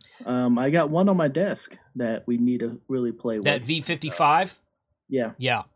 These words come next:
Speaker 2: Yeah, they emailed me about that one, and I was like, "Well, don't really wanna buy another sim card." <laughs> So,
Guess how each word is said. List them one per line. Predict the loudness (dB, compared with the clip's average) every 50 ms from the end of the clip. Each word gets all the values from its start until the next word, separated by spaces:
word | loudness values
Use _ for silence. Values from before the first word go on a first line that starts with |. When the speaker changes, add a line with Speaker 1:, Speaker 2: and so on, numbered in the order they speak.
| _ -20 -20 -20 -20 -20 _ _ _ _ _ -2
Speaker 2:
Yeah, | 0 2 4 4
they | 4 4 4
emailed | 4 0 2 2 2 0 0
me | 0 -2
about | 0 -2 -2 -4 -2 -2
that | -2 -2 -2 -2
one, | -6 -8 -8 -8
and | -8 -6 -6
I | -6
was | -6 -6
like, | -6 -6 -6 -4
"Well, | -2 2 2 4 4 2 0 -2 _ _ _ _ _ _ -20 _ _ _ _ _ _ _ _ _ _ _ _ _ _ _ _ _ _ _ _ _ -10 -6
don't | -6 -6 -6 -4
really | -4 -2 -2 -2
wanna | -2 -4 -6 -6
buy | -6 -6 -6 -4
another | -4 -4 -6 -6 -8
sim | -8 -6 -6 -6 -6
card." | -6 -8 -8 -8 -8 -8 -8 -8 -4 0 0
<laughs> | 0 2 2 -2 -4 -4 -4 -6 -6 -4 -2 0 0
So, | 0 2 0 -2 0 -2 -4 -4 -4 -8 -8 -10 -10 -12